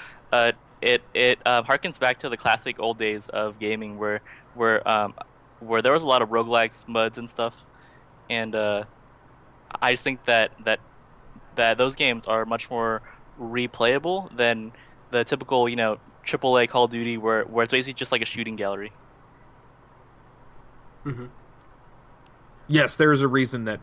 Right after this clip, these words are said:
Speaker 3: that we keep going back to Spelunky and not, um, like, you know,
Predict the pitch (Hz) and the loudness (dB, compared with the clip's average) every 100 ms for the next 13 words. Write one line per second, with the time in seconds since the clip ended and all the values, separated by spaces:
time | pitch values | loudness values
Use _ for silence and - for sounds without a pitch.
0 | - 120 90 107 - 117 117 113 104 104 | -6 -6 -4 -8 -6 -4 -2 -2 0 0
1 | 101 - - 117 107 107 110 104 98 104 | 0 -6 -8 -6 -2 -4 -4 -8 -6 -6
2 | 104 101 107 - - - - - - - | -2 -2 -2 -6 -16 -20 -20 -20 -20 -10
3 | - 110 104 104 98 92 117 120 101 | 0 2 2 2 2 0 -4 0 0